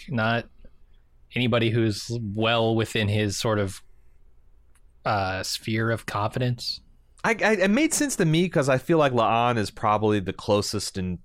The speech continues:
Speaker 2: Vulcan temperament, you know?
Speaker 1: Mm-hmm.
Speaker 2: Um, you know, like, she seems to keep herself at a pretty high level of reserve and remove. Um, so maybe,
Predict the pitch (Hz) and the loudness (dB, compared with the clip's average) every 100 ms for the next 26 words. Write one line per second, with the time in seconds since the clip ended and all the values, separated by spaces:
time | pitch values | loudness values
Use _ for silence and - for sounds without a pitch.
0 | - 95 95 104 95 - 95 107 104 113 | -6 0 0 0 -4 -4 -4 -2 0 -2
1 | 113 - _ _ _ _ - 95 92 92 | -2 -10 _ _ _ _ -8 -4 -2 0
2 | 92 92 92 107 87 85 85 85 82 - | -2 -2 -2 0 0 0 -2 -4 -8 -10
3 | 98 101 95 95 - 117 107 104 - - | -6 0 0 0 -2 -2 0 -2 -4 -6
4 | 107 104 - 101 92 92 - - 107 - | -6 -6 -2 0 0 0 -6 -8 -8 -2
5 | 104 - 98 98 95 90 - 98 95 95 | -2 0 0 0 -2 -4 -4 -2 -2 0
6 | 92 90 - - 95 90 92 90 92 90 | -2 -4 -10 -4 -2 0 0 0 -2 -4
7 | 82 92 90 90 92 92 90 87 90 90 | -4 -6 -4 -2 -2 -2 -4 -4 -4 -4
8 | 87 92 92 - - - _ - _ _ | -2 -4 -6 -12 -20 -20 _ -20 _ _
9 | 85 87 85 82 78 76 76 - _ - | -4 -2 -2 -4 -4 -6 -10 -14 _ -20
10 | - _ - - _ - - - 113 98 | -20 _ -20 -20 _ -20 -16 -4 0 0
11 | 92 92 107 123 139 156 | 2 0 0 0 0 0